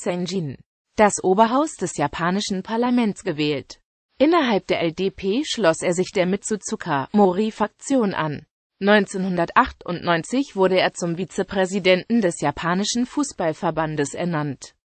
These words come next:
Yoshiro Mori berief ihn im Jahr zweitausend als Staatssekretär im Sozialministerium in sein zweites Kabinett. Bei der Senjin-Wahl zweitausendeins erhielt er nur knapp sechzigtausend der neu eingeführten Präferenzstimmen landesweit und verlor sein Mandat.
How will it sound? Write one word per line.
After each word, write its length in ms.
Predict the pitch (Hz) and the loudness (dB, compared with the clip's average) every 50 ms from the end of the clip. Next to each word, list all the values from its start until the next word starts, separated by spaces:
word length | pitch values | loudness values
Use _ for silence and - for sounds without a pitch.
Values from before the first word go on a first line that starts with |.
| _ _ _ - | _ _ _ 2
Yoshiro 540 | 175 208 208 220 - - 262 254 233 196 180 | 4 6 6 6 4 0 0 0 0 0 -2
Mori 460 | 185 180 170 175 180 190 208 185 165 | -2 -2 -2 -2 -2 -2 -2 -2 0
berief 320 | 180 190 185 196 190 - | 0 0 0 0 -2 -2
ihn 200 | - 196 190 180 | -2 -2 -2 -2
im 140 | - 170 185 | -2 -2 -2
Jahr 300 | 170 170 165 180 220 - | 0 2 2 2 2 0
zweitausend 760 | - - - 170 165 160 - 185 175 175 165 180 160 - - | -2 -2 0 0 0 0 0 -2 -2 -2 -2 -4 -6 -4 -2
als 220 | 220 240 240 - | -2 -2 -2 -4
Staatssekretär 1000 | - - 208 202 269 285 - - 240 214 - - 202 180 - - 196 185 170 - | -4 -2 0 0 0 -2 -2 -4 -4 -4 -2 -2 -4 -4 -2 0 2 2 2 2
im 160 | - 240 247 | 4 2 2
Sozialministerium 1200 | 220 233 220 - - 226 190 190 202 214 220 226 233 - - - 254 247 233 240 247 254 262 254 - | 2 0 -4 -4 0 0 2 2 2 2 2 2 2 0 0 0 0 2 2 4 4 4 4 4 4
in 140 | - 233 220 | 4 2 4
sein 200 | 220 220 247 240 | 4 2 2 0
zweites 440 | - - 269 269 262 - 196 - | 0 0 0 0 0 -2 -8 -8
Kabinett. 760 | - - 196 170 190 220 233 226 208 151 - _ - - - _ _ _ _ _ _ _ - | -4 -2 0 0 0 2 0 0 0 -2 -4 _ -12 -18 -18 _ _ _ _ _ _ _ 0
Bei 160 | 226 214 208 | 2 2 4
der 140 | 202 208 180 | 4 4 2
Senjin-Wahl 840 | - - 175 170 180 180 175 196 196 190 180 190 175 165 165 165 160 | 2 0 -2 -2 -2 -4 -4 -2 -2 0 2 4 4 4 4 4 0
zweitausendeins 1000 | - - 180 165 160 - 180 175 175 165 180 170 156 - - 208 254 285 - - | 0 0 0 0 0 0 -2 -2 -2 -2 -4 -6 -2 0 0 0 0 -2 -2 -2
erhielt 380 | - 226 220 170 175 165 - | 0 0 2 2 0 0 0
er 80 | 208 208 | 0 0
nur 180 | 196 185 170 | 2 0 -2
knapp 340 | - - - 220 220 214 - | -2 0 0 2 2 2 0
sechzigtausend 1040 | - - 226 294 - - - - 196 - - - 208 214 240 285 262 285 302 - - | -2 -2 -2 -2 -2 -4 -4 -4 -4 -4 -4 -2 0 2 2 2 2 0 -2 0 2
der 140 | 208 202 | 2 2
neu 320 | 196 196 202 226 277 285 - | 2 2 2 4 4 2 2
eingeführten 640 | - 165 160 160 165 - - 202 185 175 - 165 - | 0 -4 -4 -6 -6 -6 -4 -2 -2 -2 -2 -4 -6
Präferenzstimmen 1000 | - 196 196 - 226 202 190 196 214 285 - - - - - 180 170 165 170 180 | -4 -6 -4 -2 -2 0 2 2 2 2 0 -4 -6 -4 -4 -2 -2 -2 -2 0
landesweit 680 | 175 175 208 285 320 311 - - 202 190 185 - - | 0 2 2 2 0 -2 0 2 2 2 2 0 -2
und 160 | - 196 202 | -4 -4 -2
verlor 340 | - - 180 170 185 226 277 | -2 0 0 2 4 4 4
sein 220 | 254 240 196 190 190 | 4 2 2 2 4
Mandat. 640 | 196 202 196 190 180 170 156 143 135 - - - | 2 2 2 2 0 0 -2 -2 -6 -10 -16 -20